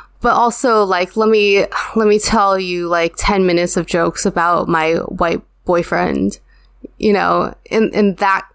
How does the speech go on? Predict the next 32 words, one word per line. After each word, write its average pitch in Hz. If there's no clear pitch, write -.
in 202
that 196
way, 254
they're, 214
like, 175
still 180
validating 165
and 180
holding 180
up 165
the, -
um, -
the 185
system 170
as 160
it 170
is. -
I 226
don't 240
know. 202
So 220
I, 226
I 233
guess -
maybe 233
in 220
the 202
future, 208
I'd 185
want 180
to, -
s-, -